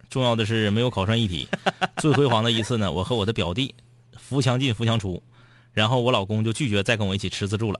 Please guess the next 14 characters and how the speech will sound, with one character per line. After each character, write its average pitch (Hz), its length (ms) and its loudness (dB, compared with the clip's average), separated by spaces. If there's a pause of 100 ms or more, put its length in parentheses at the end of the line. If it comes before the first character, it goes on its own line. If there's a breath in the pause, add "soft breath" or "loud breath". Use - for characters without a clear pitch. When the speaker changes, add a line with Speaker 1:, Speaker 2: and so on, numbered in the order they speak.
(140)
Speaker 1:
他 - 160 -4
嫌 104 220 -2
我 92 80 0
丢 104 160 0
人。 90 160 -2 (200)
Speaker 2:
你 98 120 -10
看 135 180 -6
咋 - 160 -12
那 151 220 0
样 135 240 2
呢？ 92 240 -4 (100)
嗯， 202 220 -6 (400 loud breath)
就 226 100 -6
是 220 260 -2